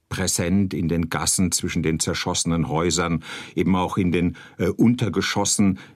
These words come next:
stabilerer Gebäude dort. Dort hat sich das Militär verschanzt und dort stehen dann auch am Ortsrand etwas außerhalb die,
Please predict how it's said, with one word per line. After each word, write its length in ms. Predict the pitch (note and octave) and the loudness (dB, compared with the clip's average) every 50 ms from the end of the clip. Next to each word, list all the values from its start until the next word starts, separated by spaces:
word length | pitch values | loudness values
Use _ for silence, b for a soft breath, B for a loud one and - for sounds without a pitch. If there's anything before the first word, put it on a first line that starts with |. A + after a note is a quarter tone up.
| B _ _ - | B _ _ -8
stabilerer 840 | - - - F2 E2+ D2+ E2 F#2 G2 A#2 A2+ A2 F#2+ F#2+ G2 F#2 D#2+ | -6 -4 -2 -2 -2 0 0 2 4 4 4 4 2 0 -2 0 2
Gebäude 600 | E2 F2+ C#2 C#2 E2+ E2 F2 F#2+ F#2+ G2 G#2 F#2 | 0 0 2 2 2 2 2 2 2 2 2 0
dort. 440 | G#2 F#2 F2+ F2+ F2 - - - - | 2 0 0 -2 -4 -6 -10 -10 -6
Dort 300 | - E2+ F#2 - - - | -6 -4 -4 -4 -4 -6
hat 160 | G2 - - | -6 -4 -2
sich 160 | - F#2+ - | -2 -2 0
das 180 | - F#2 F2 - | -2 -2 0 2
Militär 560 | F#2+ F2+ D#2+ E2+ E2 E2 - F2+ E2+ E2+ F2+ | 2 4 4 4 2 0 0 0 0 0 0
verschanzt 800 | - - F2+ E2 - - - D#2+ D#2+ G#2 A2 - - - - - | -2 -2 -2 -2 0 0 0 2 4 4 4 4 2 0 0 2
und 240 | E2+ F2 E2+ - B B B B B B | 2 2 0 -2 B B B B B B
dort 280 | - G#2 G2+ G#2 - - | -2 -2 0 0 -2 -2
stehen 360 | - - G2 F#2+ G#2+ A#2+ A#2+ | 2 2 4 6 6 6 6
dann 180 | A#2+ A2+ A2+ G#2+ | 6 6 4 2
auch 260 | G2+ G#2+ G2+ - - | 2 2 0 -2 -4
am 240 | - A#2 F#2 F#2 - | -4 -2 0 0 0
Ortsrand 640 | - G2+ F#2 G2+ - - - - - G#2 G2 G#2 G2 | 0 0 0 0 0 0 0 0 0 0 0 2 2
etwas 400 | G2+ F2+ - - F2 E2+ E2 - | 0 -2 -2 -2 -4 -2 -2 -4
außerhalb 680 | - F2+ E2+ F2+ F2+ G#2+ F#2+ E2+ E2+ D#2+ D2+ - _ - | -2 0 0 0 2 2 2 2 2 0 0 -2 _ 0
die, 220 | F2+ E2+ D2+ D2+ | 2 2 2 2